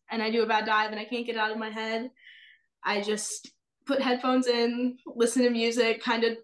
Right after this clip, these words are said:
try to talk to teammates, distract myself. And then while I'm up behind the board, I'm still, like, singing songs up until the time I go, just so I don't overthink.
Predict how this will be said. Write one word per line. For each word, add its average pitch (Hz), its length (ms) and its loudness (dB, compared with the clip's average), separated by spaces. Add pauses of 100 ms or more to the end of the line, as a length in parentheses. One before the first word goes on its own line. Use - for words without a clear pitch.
try 226 180 -2
to 226 60 -10
talk 226 260 -4
to 240 80 -8
teammates, - 520 -12
distract 220 460 -4
myself. 185 640 -2 (140)
And 214 140 -4
then 202 200 -2
while 190 160 -2
I'm 196 260 0 (220)
up 208 180 2
behind 196 320 0
the 196 60 -8
board, 196 320 0
I'm 190 140 -2
still, 202 300 -6
like, 190 200 -4
singing 208 380 -4
songs 185 420 0
up 185 180 -2
until 220 220 -8
the 208 100 -8
time 190 220 -4
I 185 100 -2
go, 185 300 -2
just 196 180 -4
so 185 100 -6
I 175 100 -4
don't 185 280 -6
overthink. 175 600 -8